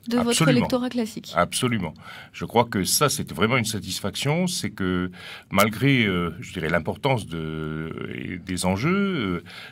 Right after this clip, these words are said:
Speaker 2: euh, euh, on voit bien qu'un certain nombre de Calédoniens qui ne votaient pas, euh,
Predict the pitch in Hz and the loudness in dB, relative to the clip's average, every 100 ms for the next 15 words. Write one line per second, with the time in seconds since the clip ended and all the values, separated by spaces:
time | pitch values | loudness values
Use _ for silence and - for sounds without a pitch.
0 | - - 71 76 52 55 60 - 78 87 | -12 -6 -4 -4 -6 -4 -6 -4 -4 -2
1 | 90 87 95 113 156 165 117 101 98 87 | -2 -2 0 2 2 2 0 2 2 2
2 | 90 110 - 104 98 90 95 92 90 98 | 0 -4 -2 -2 0 -2 -2 -2 0 0
3 | 143 170 165 - 92 85 78 104 117 131 | 0 0 -2 -4 -4 -4 -2 -2 -2 -2
4 | - 135 98 90 73 85 82 | 2 4 2 -4 -6 -4 -4